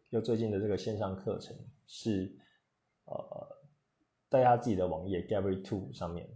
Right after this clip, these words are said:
那这个课程呢是七月十五号开始，呃，在线上上课。那总共有二十二集，那累计时间呢有十个小时以上。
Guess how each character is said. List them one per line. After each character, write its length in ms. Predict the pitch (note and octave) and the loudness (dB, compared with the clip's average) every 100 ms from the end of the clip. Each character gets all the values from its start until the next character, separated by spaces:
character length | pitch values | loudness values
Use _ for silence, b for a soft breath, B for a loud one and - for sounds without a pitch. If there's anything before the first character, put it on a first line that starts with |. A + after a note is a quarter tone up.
| - | -12
那 360 | A#2+ G#2 F2+ F#2 | -4 -2 -2 -4
这 100 | B2+ | 0
个 80 | C3 | 0
课 140 | - | 0
程 160 | C#3+ F#2+ | -2 -2
呢 140 | F#2 F#2+ | -2 -2
是 80 | |
七 260 | G2 - B2 | -4 -4 0
月 180 | B2+ G#2 | 4 2
十 220 | - F#2+ | 2 -4
五 120 | E2+ | -6
号 260 | - F#2 F2+ | 0 0 0
开 240 | - G2+ G2+ | -2 -2 -2
始， 400 | - - - - _ _ _ _ _ | -4 -8 -12 -16 _ _ _ _ _
呃， 100 | - F2+ - - | -10 -10 -12 0
在 220 | A2+ F#2+ | 4 4
线 180 | E2+ A2 | 2 0
上 160 | G2+ F#2 | 0 -2
上 240 | - E2+ | -4 -6
课。 260 | - F#2 - | -6 -6 -4
那 100 | A2 | -4
总 180 | G#2 F2+ | -4 -4
共 100 | B2 | 0
有 160 | G2+ - | 0 0
二 80 | B2+ | -2
十 120 | F#2+ | 2
二 160 | G#2 F#2 | 2 2
集， 340 | - E2 - _ | -2 -12 -14 _
那 320 | G#2 E2+ - - _ _ _ | -6 -6 -8 -20 _ _ _
累 160 | G2+ G2 | 0 2
计 160 | E3+ | 0
时 180 | D3+ G#2+ | 2 0
间 240 | G2 A2 | 2 0
呢 280 | G2+ F#2 F#2 | 2 0 -2
有 140 | F2 F2 | -6 -8
十 260 | - G2 | -8 -4
个 100 | G#2+ | 0
小 220 | G#2+ F2+ D#2+ | 0 0 -4
时 160 | - | -6
以 120 | E2 | -10
上。 260 | D#2+ F#2+ - | -8 -8 -8